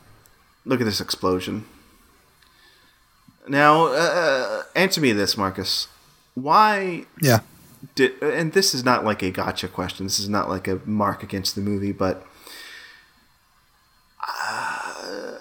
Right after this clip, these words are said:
Speaker 1: I, I kinda wish they showed the aftermath of the elevator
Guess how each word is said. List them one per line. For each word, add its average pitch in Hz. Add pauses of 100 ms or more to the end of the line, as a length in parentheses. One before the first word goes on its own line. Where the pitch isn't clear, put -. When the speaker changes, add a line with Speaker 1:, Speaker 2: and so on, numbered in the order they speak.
(120)
Speaker 1:
I, 127
I 135
kinda 165
wish 139
they 135
showed 143
the 131
aftermath 135
of 120
the 117
elevator 123